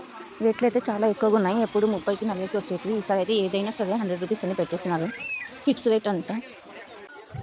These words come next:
ఇక్కడైతే కిచెన్లు అయితే బాగున్నాయి, పర్లేదు, తీసుకోవచ్చు. కేరళ కిచెన్స్ అంట ఇవి. నా పాప అయితే అన్నీ చూపిస్తుంది, అన్నీ కొని ఇవ్వాలనేసి. ఇంట్లో already టెడ్డీ బేర్స్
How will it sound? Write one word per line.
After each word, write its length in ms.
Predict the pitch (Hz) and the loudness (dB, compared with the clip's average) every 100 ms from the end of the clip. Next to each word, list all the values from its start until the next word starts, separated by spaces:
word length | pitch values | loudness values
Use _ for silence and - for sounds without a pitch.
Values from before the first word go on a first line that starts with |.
| - - - - - 196 | -6 -4 -2 0 0 0
ఇక్కడైతే 360 | - 214 208 220 | 0 0 2 0
కిచెన్లు 320 | 202 214 214 | 0 0 0
అయితే 140 | 202 220 202 | 0 2 2
బాగున్నాయి, 460 | 175 196 185 180 - - | 2 2 2 2 0 2
పర్లేదు, 380 | 196 190 190 202 180 | 2 4 2 2 -2
తీసుకోవచ్చు. 480 | - - 196 - 214 - - | -2 -2 -4 -2 -6 -8 -2
కేరళ 280 | 208 190 196 202 | 2 2 0 -2
కిచెన్స్ 320 | 196 190 208 185 | -4 -4 -4 -4
అంట 100 | 170 170 | -2 -2
ఇవి. 120 | 160 233 - - - - - - - - - - - - - - | -2 -6 -10 -20 -20 -20 -20 -16 -16 -16 -16 -18 -18 -20 -8 -4
నా 60 | 190 | -2
పాప 100 | 196 214 | 0 0
అయితే 120 | 208 196 | 0 0
అన్నీ 200 | 190 247 214 | 0 -2 -2
చూపిస్తుంది, 360 | 214 190 190 180 | -4 0 0 2
అన్నీ 120 | 202 214 | 0 2
కొని 120 | 190 190 | 2 2
ఇవ్వాలనేసి. 560 | 185 185 170 165 165 226 - - - - 185 | 2 2 2 0 -4 -6 -6 -16 -18 -4 -2
ఇంట్లో 240 | 175 208 208 | 2 6 6
already 240 | 185 196 208 | 6 2 2
టెడ్డీ 160 | 185 175 | 2 4
బేర్స్ 160 | 202 | 2